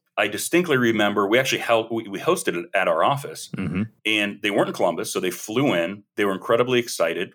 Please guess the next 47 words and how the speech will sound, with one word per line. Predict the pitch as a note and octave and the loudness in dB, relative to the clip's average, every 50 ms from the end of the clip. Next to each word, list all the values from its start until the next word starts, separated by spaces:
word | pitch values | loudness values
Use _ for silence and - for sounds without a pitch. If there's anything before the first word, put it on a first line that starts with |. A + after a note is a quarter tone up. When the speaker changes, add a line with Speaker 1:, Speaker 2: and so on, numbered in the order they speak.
| _ | _
Speaker 1:
rightfully | - F#2+ G2+ G#2+ - - B2 A#2+ A#2+ | -2 0 0 0 0 0 -2 -2 0
nervous, | A2 F#2 E2 D#2 D#2 F2 G#2 - - - _ - - - _ _ _ _ _ | 0 0 -2 0 0 -2 -2 -4 -6 -10 _ -20 -20 -20 _ _ _ _ _
got | - A#2+ B2 C3 | 0 0 2 2
in | A2 G2+ G2 | 0 0 0
there. | F#2 F#2 G2 G2 - - _ - | 0 0 0 0 -4 -10 _ -6
The | G#2+ | -6
pitch | G2+ - - C3 B2+ - - | -6 -4 -4 -6 -4 -4 -6
was | A2 F#2 E2+ | -6 -4 -2
short, | - - - B2+ A#2+ B2+ D3+ E3 D#3+ - - _ _ _ _ _ _ _ _ _ _ _ _ - | -2 -2 0 0 2 2 2 0 0 -4 -14 _ _ _ _ _ _ _ _ _ _ _ _ -2
and | G#2+ G#2+ G#2+ G#2 G#2 G#2 - - _ _ _ _ | 0 0 2 0 0 -2 -6 -14 _ _ _ _
the | - G#2+ G2+ | -8 -8 -6
founder, | - - C#3+ D#3 E3+ F3 C#3+ G2+ G2 F2+ | -4 -2 0 2 2 2 0 0 -2 0
who | G2 | 0
I | G2+ G2+ | 0 2
won't | G2 G#2 G#2+ G#2+ G2+ | 2 0 -2 -2 -2
name, | A#2+ D3+ A#2+ A#2+ C3 C#3 | -2 0 0 0 -2 -4
came | - - A#3+ B3 | -6 -6 -4 -2
out | B3+ - - | -2 -2 -2
kind | - G3 F#3 | -2 -2 0
of | D#3+ - | 0 0
shell-shocked. | - - D#3+ F#3+ A#3 - - - - - - - _ _ | 2 2 4 4 4 2 0 -2 -4 -8 -12 -18 _ _
And | - - - | -20 -20 -18
I | |
was | B2+ - - | -18 -18 -18
like, | G2 F#2 - _ _ _ _ | -18 -20 -20 _ _ _ _
"What's | - C#3 G3 D#3 - | -2 -2 -2 0 2
up? | D3 G#3+ A3 - - _ _ - | 2 2 0 -2 -6 _ _ -4
Um, | - G#2 G#2 G#2 | -4 -4 -2 -4
you've | C#3+ - | -4 0
got | - G3 C#3+ | 2 2 2
a | |
great | C3 A#2+ C3+ C3+ | 2 2 0 2
business." | D#3 F#3 B3 - - - - B2+ - _ | 2 0 0 0 -2 -4 -6 -6 -8 _
Speaker 2:
<laughs> | - - - - - - - - - - - _ _ _ _ _ _ _ - | -16 -16 -16 -16 -20 -20 -20 -20 -20 -20 -20 _ _ _ _ _ _ _ -2
Speaker 1:
And | B2+ D3 | 0 0
he's | D#3 D3+ C3+ | 0 2 2
like, | C#3 C3+ B2+ B2 - - _ | 2 2 2 0 -4 -8 _
"They | B2+ C3 B2+ | -2 -2 2
said | - E3 D3 | 2 2 2
we | C#3 C3 | 2 2
can | B2 A#2+ A#2 | 0 2 2
never | A#2+ A2+ A#2 | 2 2 2
get | A2 A2 G#2+ | 0 0 0
to | - G#2 | -2 -4
a | F#2 | -4
hundred | G2+ A2 G#2 G2 F#2+ F2+ | -2 -2 -2 -4 -4 -4
million." | F#2+ F#2+ F#2+ F#2 F2+ E2+ E2 D#2+ - - | -2 -2 0 0 -2 -4 -6 -8 -12 -18